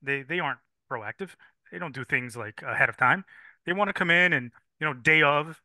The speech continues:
with the deadline right there looming, drop a stack of papers in front of me and say, "Can you go through these bank statements and, uh, file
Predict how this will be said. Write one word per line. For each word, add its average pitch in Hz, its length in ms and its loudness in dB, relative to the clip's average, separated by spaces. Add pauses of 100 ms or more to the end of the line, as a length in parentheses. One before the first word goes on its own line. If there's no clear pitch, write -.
(260)
with 131 160 -12
the 135 60 -6
deadline 143 480 0
right 131 340 0
there 147 180 0
looming, 147 400 -8 (420)
drop 147 420 2
a 131 40 -4
stack 156 320 2
of 147 120 -14
papers 151 320 -6
in 135 60 -8
front 143 140 -4
of 139 40 -8
me 139 80 -6
and 131 100 -12
say, 139 120 -2
"Can 160 100 -8
you 160 80 -8
go 180 120 -2
through 175 160 -4
these 143 120 -8
bank 139 180 2
statements 151 400 -12
and, 127 240 -8
uh, 127 240 -2 (140)
file 143 320 -2